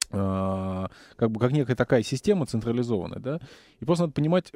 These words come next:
как, как она создавалась, да. То есть, э, это были условия золотого стандарта, во-первых, да. То есть эта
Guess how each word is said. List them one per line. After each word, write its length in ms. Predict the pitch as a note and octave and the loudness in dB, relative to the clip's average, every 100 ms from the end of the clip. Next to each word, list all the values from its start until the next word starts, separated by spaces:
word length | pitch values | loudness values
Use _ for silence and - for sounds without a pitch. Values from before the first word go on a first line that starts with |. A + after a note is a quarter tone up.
| A#2+ | -4
как, 260 | A#2+ C3+ | 0 2
как 140 | C3 C#3 | 2 2
она 120 | C3 | 0
создавалась, 520 | - A#2 B2+ G#2+ F2+ | -2 0 2 2 0
да. 140 | G#2 C#3 | 0 2
То 100 | A2+ | 0
есть, 260 | G#2 - | -2 -4
э, 540 | G2+ G2+ G2 F#2+ G2+ G2+ | -2 0 0 0 -2 -2
это 180 | C3+ C3 | -4 -2
были 160 | A2+ G#2+ | 0 0
условия 280 | A2 A2+ | 0 0
золотого 320 | G2 G#2+ E3+ D3+ | 2 0 0 -2
стандарта, 480 | - G#2 F2 - F#2 | -2 -2 -2 -4 -8
во-первых, 460 | G2+ F#2 F#2 F#2+ | -6 -6 -8 -8
да. 160 | G#2+ B2 | -4 -4
То 120 | - | -4
есть 140 | F#2+ A2+ | -4 -6
эта 140 | - | -10